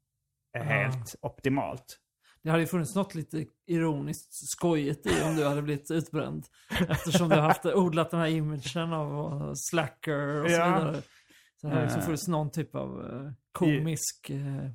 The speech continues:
Speaker 2: effekt
Speaker 1: Utbrända
Speaker 2: i
Speaker 1: slacker.
Speaker 2: <laughs>
Speaker 1: Ja. Ja, det blir en paradox. Men, men samtidigt så har jag väl också, sen starten den här podden för fyra, fem år sedan,
Speaker 2: Mm.
Speaker 1: så har jag ju också varit rätt ärlig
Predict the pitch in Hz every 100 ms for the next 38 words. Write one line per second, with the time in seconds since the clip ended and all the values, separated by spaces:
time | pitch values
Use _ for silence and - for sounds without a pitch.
0 | - _ _ _ - _ 123 170 170 -
1 | - 143 139 139 175 170 214 208 - 240
2 | 240 147 147 156 156 196 - 185 - -
3 | 185 180 120 139 127 131 127 123 123 -
4 | - - 135 139 135 - - - - -
5 | _ - 127 127 120 139 131 151 131 131
6 | - 143 143 135 139 131 - 127 117 _
7 | _ _ _ _ _ _ _ _ - -
8 | 127 120 135 117 127 123 127 - 120 110
9 | 117 117 127 127 117 - 131 127 123 123
10 | 123 117 - 113 117 _ 135 139 131 127
11 | 117 107 117 117 120 120 - 117 110 -
12 | 113 - _ _ _ _ _ _ _ _
13 | 123 120 127 117 110 113